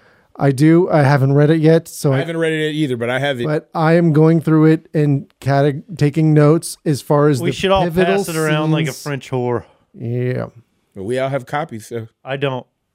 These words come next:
Speaker 2: I do.
Speaker 1: So
Speaker 3: Of the last issue.
Speaker 1: I know I was trying to read it before tonight so I can lend it to you, but I, I, I didn't get to it.
Speaker 3: Okay. Well.
Speaker 1: Oh, you'll be over t-, tomorrow? We have game. What, yeah,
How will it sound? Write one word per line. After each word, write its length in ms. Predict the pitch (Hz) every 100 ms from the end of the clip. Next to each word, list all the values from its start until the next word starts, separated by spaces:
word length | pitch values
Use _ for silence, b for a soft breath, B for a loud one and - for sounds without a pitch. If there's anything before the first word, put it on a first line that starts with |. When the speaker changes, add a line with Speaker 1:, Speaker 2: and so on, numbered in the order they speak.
| -
Speaker 2:
I 100 | 98
do. 200 | 123 135
Speaker 1:
So 320 | - 131 117 131
Speaker 3:
Of 180 | 135
the 80 | 127
last 380 | 123 127 131 -
issue. 320 | 120 - 110 135
Speaker 1:
I 40 |
know 120 | 156
I 60 | 175
was 120 | 160
trying 260 | - 185 185
to 60 |
read 180 | 170 170
it 60 | 165
before 320 | 139 - 156
tonight 260 | 139 147 151
so 100 | 147
I 40 |
can 160 | 131 131
lend 200 | 139 131
it 80 | 120
to 100 | 131
you, 180 | 127 120
but 180 | 127
I, 80 | 123 127 -
I, 80 | - 123 113
I 80 | 143
didn't 260 | 110 120 117
get 160 | 123 -
to 160 | 113
it. 180 | 107 - _
Speaker 3:
Okay. 320 | 127 - 107 -
Well. 340 | 143 147 - _ _ _ _ _ _ _ _ _ _ _ _ _ _ _ _ _ _
Speaker 1:
Oh, 100 | 160
you'll 120 | 170 185
be 100 | 185
over 180 | 175
t-, 500 | 165 _ - - -
tomorrow? 1040 | - 139 147 165 190 202 226 247 240 254 240
We 220 | 196 139
have 120 | 127 110 - _ _ _ _ _ _ _ - -
game. 360 | 123 127 120 123
What, 300 | 139 139 156
yeah, 180 | 160